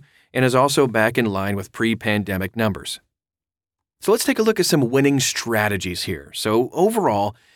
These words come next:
Tampa is a robust market for real estate investors. It has a good price point, some decent cash flow potential, and a strong economy to support future growth.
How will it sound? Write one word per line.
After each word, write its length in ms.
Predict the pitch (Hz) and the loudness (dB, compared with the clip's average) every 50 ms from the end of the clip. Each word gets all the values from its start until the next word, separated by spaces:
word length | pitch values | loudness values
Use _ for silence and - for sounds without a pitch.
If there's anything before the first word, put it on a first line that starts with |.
| _ _ _ _ - | _ _ _ _ -4
Tampa 380 | - 139 147 156 156 175 165 | -2 0 0 2 2 2 2
is 200 | 147 104 127 120 | 2 2 2 2
a 80 | 131 117 | 2 2
robust 560 | 113 107 98 90 90 101 110 123 127 - - | 2 2 0 0 -2 0 0 0 0 0 0
market 400 | 113 110 104 104 104 113 101 95 | 2 2 2 2 0 -2 -2 0
for 140 | - 117 101 | 0 0 0
real 200 | 101 101 104 104 | 0 -2 -4 -4
estate 280 | 104 101 - 104 95 | -4 -4 -4 -4 -4
investors. 580 | 98 95 92 87 82 - - - 87 - - - _ _ _ _ _ _ _ _ _ _ | -4 -6 -10 -10 -10 -10 -10 -10 -10 -12 -14 -14 _ _ _ _ _ _ _ _ _ _
It 100 | 123 127 | -2 0
has 140 | 147 139 | 0 0
a 60 | 139 120 | 0 0
good 260 | 123 156 190 196 - | 2 2 2 2 0
price 300 | - - 165 151 139 - | -2 -2 0 0 0 -2
point, 360 | - - 98 76 - - _ _ | -6 -10 -12 -14 -14 -18 _ _
some 260 | - - 123 113 101 | -4 -2 -2 -2 -2
decent 420 | - - 131 139 143 - 160 156 | -2 0 0 0 2 0 -2 -4
cash 280 | - 165 147 127 135 - | -4 -2 -2 -2 -2 -2
flow 180 | - 117 104 98 | -2 -2 -2 -2
potential, 640 | - 101 - - 95 85 78 - - 76 71 - _ | -2 -6 -8 -8 -8 -8 -8 -8 -12 -12 -14 -16 _
and 160 | - 110 107 | -8 -6 -4
a 40 | 113 | -4
strong 360 | - - - 143 131 131 131 | -4 -2 0 2 2 2 2
economy 560 | 123 113 - - 175 180 147 113 92 90 87 | 0 -2 -4 -2 0 0 0 0 -2 -6 -8
to 80 | 82 90 | -8 -6
support 400 | - - 101 - - 113 110 - | -6 -6 -4 -2 -2 -2 -2 -2
future 380 | - - 117 110 110 - 113 | -4 -6 -6 -4 -4 -4 -6
growth. 460 | 104 - 127 123 107 80 - - - | -6 -4 -2 -2 -2 -2 -6 -12 -20